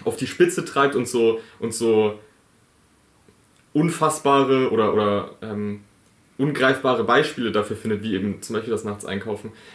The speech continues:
ähm, äh, lässt einen dann halt darüber nachdenken,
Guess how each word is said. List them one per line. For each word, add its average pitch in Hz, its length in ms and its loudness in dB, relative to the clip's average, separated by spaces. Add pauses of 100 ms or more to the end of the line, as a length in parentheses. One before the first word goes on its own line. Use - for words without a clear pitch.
(120)
ähm, 104 520 -2 (800)
äh, 113 60 2 (120)
lässt 98 420 2
einen 120 160 2
dann 123 120 2
halt 127 120 0
darüber 120 240 2
nachdenken, 117 580 0